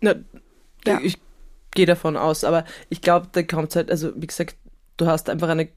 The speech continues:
Speaker 1: ein größeres Spektrum an schönen, gut riechenden Menschen, als wenn du dich auf ein Geschlecht beschränkst. Du hast
Speaker 2: Aber
Speaker 1: einfach
Speaker 2: man kann aus-,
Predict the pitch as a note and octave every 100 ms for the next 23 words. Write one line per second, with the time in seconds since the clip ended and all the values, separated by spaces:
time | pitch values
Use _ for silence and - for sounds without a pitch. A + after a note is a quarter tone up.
0 | - D#3 - E3 E3+ E3+ - - D3+ -
1 | - E3+ E3 D#3+ - E3 D#3+ D#3+ - -
2 | - - _ _ _ _ - _ - -
3 | - F3 E3+ E3+ E3 F3 F3 E3 E3 F3+
4 | - E3 D#3 D3 D3 F3 E3 D#3 E3 D#3+
5 | D#3+ E3+ D3+ - C#3+ - - - _ -
6 | - _ - - - - D#3+ - C#2 -
7 | - - - - - - - - _ -
8 | _ _ - - D#3+ D3 A3+ C4 C4 B3+
9 | - A#3+ - G#3+ G#3+